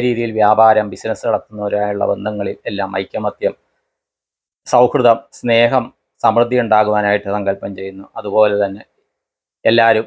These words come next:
മനസ്സുകൊണ്ടും വാക്കുകൊണ്ടും പ്രവൃത്തി കൊണ്ടും ചിന്ത കൊണ്ടും സാമ്പത്തിക ക്രയവിക്രയങ്ങളിലും സാമൂഹിക ഇടപെടലുകളിലും പോസിറ്റീവായ കാര്യങ്ങൾ മാത്രം ചെയ്യുവാനും അതിൻ്റേതായ അനുഗ്രഹം കുടുംബദേവതകളിൽ നിന്ന്, കുലദേവതകളിൽ നിന്ന്, ഗ്രാമദേവതകളിൽ നിന്ന്,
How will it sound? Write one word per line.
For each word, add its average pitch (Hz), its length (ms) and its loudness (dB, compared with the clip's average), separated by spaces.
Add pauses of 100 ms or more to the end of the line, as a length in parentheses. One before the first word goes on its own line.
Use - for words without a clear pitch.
(100)
മനസ്സുകൊണ്ടും 117 600 -2
വാക്കുകൊണ്ടും 113 540 2
പ്രവൃത്തി 110 360 0
കൊണ്ടും 113 260 -4
ചിന്ത 107 240 -6
കൊണ്ടും 107 320 0
സാമ്പത്തിക 110 600 0
ക്രയവിക്രയങ്ങളിലും 107 880 0
സാമൂഹിക 110 580 -2
ഇടപെടലുകളിലും 107 800 0 (1200)
പോസിറ്റീവായ 143 720 4
കാര്യങ്ങൾ 123 480 0
മാത്രം 110 420 -4
ചെയ്യുവാനും 98 520 -10 (1200)
അതിൻ്റേതായ 131 680 6
അനുഗ്രഹം 107 540 -2
കുടുംബദേവതകളിൽ 117 1080 2
നിന്ന്, 107 240 -4
കുലദേവതകളിൽ 110 880 2
നിന്ന്, 104 260 -10
ഗ്രാമദേവതകളിൽ 107 920 2
നിന്ന്, 101 240 -14